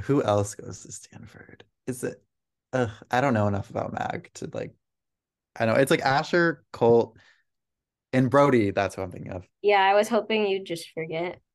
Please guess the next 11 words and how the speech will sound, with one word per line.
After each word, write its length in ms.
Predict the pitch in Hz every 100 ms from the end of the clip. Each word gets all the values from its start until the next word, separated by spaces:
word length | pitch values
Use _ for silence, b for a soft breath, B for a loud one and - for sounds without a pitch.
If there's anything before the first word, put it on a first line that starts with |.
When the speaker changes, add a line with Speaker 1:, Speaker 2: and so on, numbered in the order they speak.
| _ -
Speaker 1:
Oh, 160 | 113 120
<laughs> 420 | - - 180 -
I 360 | 240 247 120 123
forgot. 320 | 117 104 -
You're 120 | 110
right. 260 | 101 104 - 131 147
<laughs> 480 | - 196 196 - - _ _ _ _ _ _ _ _ _ _ _ _ _ -
Speaker 2:
But 120 | 208
yeah, 180 | 196 185
I 140 | 196 226
am 200 | 247 247